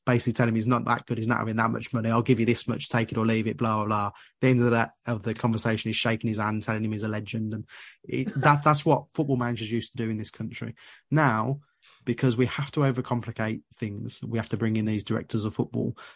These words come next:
which is what essentially Craig Garner is in, in your version of a general manager, which is probably something that we, we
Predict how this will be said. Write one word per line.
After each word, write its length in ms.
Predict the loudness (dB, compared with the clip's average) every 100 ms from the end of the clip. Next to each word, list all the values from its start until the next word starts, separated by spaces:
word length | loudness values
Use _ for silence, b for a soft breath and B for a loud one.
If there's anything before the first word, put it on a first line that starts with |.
| _
which 180 | -4 -2
is 60 |
what 180 | 0 0
essentially 320 | 0 -2 -2
Craig 280 | 0 0 2
Garner 280 | 4 4 2
is 120 | 2
in, 100 | 2
in 140 | 2
your 260 | 2 2 2
version 300 | 2 0 0
of 60 | -2
a 40 |
general 300 | 0 2 2
manager, 400 | 2 0 0 -4 B B
which 200 | 6 8 8
is 40 |
probably 200 | 8 8
something 220 | 8 6 4
that 80 |
we, 180 | 6 4
we 260 | 4 0